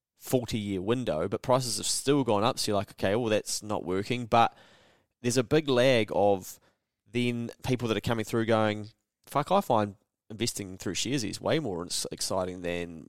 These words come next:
buying a house. Like, maybe I'll just keep trying to invest." And then if they do that over time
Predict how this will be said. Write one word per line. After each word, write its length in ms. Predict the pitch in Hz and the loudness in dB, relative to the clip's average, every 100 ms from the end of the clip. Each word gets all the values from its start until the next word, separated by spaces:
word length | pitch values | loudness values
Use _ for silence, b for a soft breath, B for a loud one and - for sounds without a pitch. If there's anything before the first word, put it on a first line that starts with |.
| _ | _
buying 260 | 98 87 76 | -2 -2 -4
a 40 | |
house. 380 | 101 120 98 - | -2 0 0 -4
Like, 100 | - | -4
maybe 240 | 110 113 107 | -2 2 2
I'll 80 | |
just 200 | 107 104 | 2 -2
keep 280 | - 104 - | -4 -6 -6
trying 200 | - 113 | -4 -2
to 100 | 95 | -2
invest." 480 | 101 131 170 - - | -2 -2 -2 -4 -4
And 180 | 104 104 | -4 -2
then 280 | 104 104 104 | -4 -2 -6
if 120 | 95 | -2
they 140 | 104 | -2
do 220 | 101 123 | 2 4
that 180 | 113 139 | 6 6
over 200 | 127 107 | 6 4
time 480 | - 98 104 147 175 | 0 0 0 0 -4